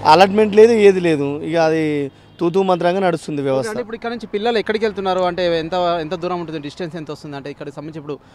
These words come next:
Speaker 2: ప్రభుత్వ పాఠశాల కావచ్చు, ప్రైవేట్ పాఠశాల కావచ్చు, ఎ-, ఎక్కడెక్కడ ఉన్నాయండి?
Speaker 1: ఇక్కడైతే ప్రస్తుతానికైతే నాంపల్లి కానీ, వెమ్లాడ, వెమ్లాడ స్కూల్స్ కానీ, నాంపల్లి స్కూల్స్ కానీ చాలా వెళ్తున్నారు.
Speaker 2: ఓకే.
Speaker 1: ఎందుకంటే, ఆ, విలేజ్లో స్కూల్ లేదు కాబట్టి వెళ్తున్నారు.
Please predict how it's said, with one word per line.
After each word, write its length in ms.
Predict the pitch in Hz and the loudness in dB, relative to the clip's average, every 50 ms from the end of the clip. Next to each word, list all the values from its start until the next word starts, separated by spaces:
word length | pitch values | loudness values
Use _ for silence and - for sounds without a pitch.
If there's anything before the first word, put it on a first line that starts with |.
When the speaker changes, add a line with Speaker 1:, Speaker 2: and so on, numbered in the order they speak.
| - _ - | -20 _ -4
Speaker 2:
ప్రభుత్వ 340 | - 170 180 202 - 220 208 | -2 0 0 0 0 -2 -2
పాఠశాల 340 | 180 196 196 170 190 185 185 | 0 0 -2 0 -2 -4 -4
కావచ్చు, 260 | 185 180 175 165 180 | -2 -4 -4 -6 -8
ప్రైవేట్ 280 | 160 - 160 165 185 165 - | -8 -6 -4 -4 -4 -4 -6
పాఠశాల 240 | 180 165 - 180 | -6 -6 -4 -6
కావచ్చు, 380 | 175 165 165 165 - 170 165 156 | -6 -6 -6 -8 -8 -8 -6 -6
ఎ-, 140 | 147 147 151 147 | -6 -6 -8 -8
ఎక్కడెక్కడ 320 | 175 143 180 208 208 202 170 | -8 -6 -6 -4 -4 -4 -6
ఉన్నాయండి? 320 | 147 139 131 120 117 117 123 - - - - - - - - - - - - - - - 143 | -6 -8 -8 -10 -12 -14 -18 -20 -20 -20 -20 -20 -20 -20 -20 -20 -20 -20 -20 -20 -10 -10 -10
Speaker 1:
ఇక్కడైతే 380 | 135 135 180 175 175 180 185 | -6 0 0 2 2 2 0
ప్రస్తుతానికైతే 560 | 170 180 170 160 - - 175 170 170 180 180 | 2 2 0 0 2 0 -2 0 0 -2 -2
నాంపల్లి 500 | 185 165 160 160 165 160 165 170 165 170 | 0 2 2 2 2 2 0 0 0 2
కానీ, 280 | 165 160 156 156 170 185 180 175 170 165 165 160 156 151 147 | 2 2 0 0 0 -2 -2 -2 -2 -2 0 0 0 0 0
వెమ్లాడ, 400 | 143 143 143 147 151 156 160 160 160 156 151 151 147 147 143 139 135 135 | 0 -2 -2 0 2 2 2 4 4 2 2 2 2 0 0 -2 -2 -2
వెమ్లాడ 300 | 135 139 143 151 156 151 | -4 -2 0 2 0 0
స్కూల్స్ 320 | 143 - - 156 139 139 | 0 -2 -4 -4 -4 -2
కానీ, 140 | 143 147 156 | 0 0 0
నాంపల్లి 420 | 156 147 143 139 135 147 143 139 | 2 2 0 0 0 -2 -2 -4
స్కూల్స్ 300 | 131 - - 147 135 127 | -6 -6 -4 -4 -4 -4
కానీ 560 | 131 139 135 147 175 185 175 160 147 139 135 143 - - - - 139 131 127 131 - - | -6 -6 -6 -4 -4 -6 -4 -6 -6 -6 -8 -12 -16 -20 -20 -20 -20 -20 -18 -6 2 4
చాలా 180 | 143 151 165 | 6 8 8
వెళ్తున్నారు. 800 | 165 160 151 147 143 160 156 156 135 123 127 147 180 196 220 220 - | 8 8 6 4 0 0 2 2 2 2 0 -2 -2 -4 -6 -10 -14
Speaker 2:
ఓకే. 160 | - _ 131 120 - - - - | -20 _ -20 -20 -20 -20 -16 -4
Speaker 1:
ఎందుకంటే, 500 | - 147 170 185 196 190 185 190 185 175 | -2 0 0 2 0 2 0 0 0 0
ఆ, 260 | 175 170 160 156 151 147 | -2 -2 -2 0 0 0
విలేజ్లో 420 | 139 147 165 185 196 190 202 190 | 0 2 4 4 4 4 4 0
స్కూల్ 300 | - - - 196 220 214 | 0 0 0 2 4 6
లేదు 180 | 214 214 208 202 | 6 6 6 6
కాబట్టి 420 | 208 202 202 208 208 185 240 233 226 220 214 208 202 202 202 - - _ - | 6 6 6 6 4 2 0 0 0 0 0 -2 -4 -6 -8 -10 -14 _ 0
వెళ్తున్నారు. 520 | - 175 190 165 202 196 190 180 165 160 | 0 2 2 2 0 2 2 2 2 0